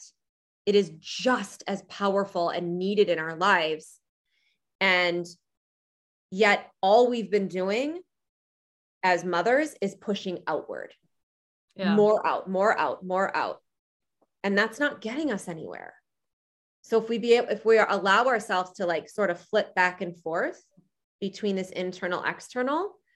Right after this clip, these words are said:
Speaker 1: that's where we find power and confidence, right?
Speaker 2: Yeah.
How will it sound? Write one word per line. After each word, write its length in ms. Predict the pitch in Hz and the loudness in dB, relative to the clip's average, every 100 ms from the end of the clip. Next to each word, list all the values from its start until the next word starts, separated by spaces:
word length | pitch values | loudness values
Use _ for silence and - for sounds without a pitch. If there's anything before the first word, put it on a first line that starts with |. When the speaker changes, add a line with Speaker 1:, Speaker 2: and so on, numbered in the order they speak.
| _ _ _ - | _ _ _ -2
Speaker 1:
that's 340 | 190 196 - | 0 -2 -2
where 180 | 208 202 | 0 0
we 480 | 202 202 202 202 _ _ _ _ _ _ _ | -2 -2 -4 -6 _ _ _ _ _ _ _
find 500 | - 185 208 202 175 170 - _ _ _ _ _ _ _ _ _ | 0 2 4 2 -2 -6 -14 _ _ _ _ _ _ _ _ _
power 540 | - 196 175 170 156 - | -4 2 2 2 0 -2
and 200 | 175 165 | -4 -6
confidence, 880 | - 185 170 160 160 107 113 - - _ _ _ _ _ _ _ | -6 -4 -4 -6 -8 -8 -12 -20 -20 _ _ _ _ _ _ _
right? 320 | - 208 302 - _ _ _ _ _ _ | -6 -4 -4 -10 _ _ _ _ _ _
Speaker 2:
Yeah. 300 | 180 165 156 | -8 -6 -6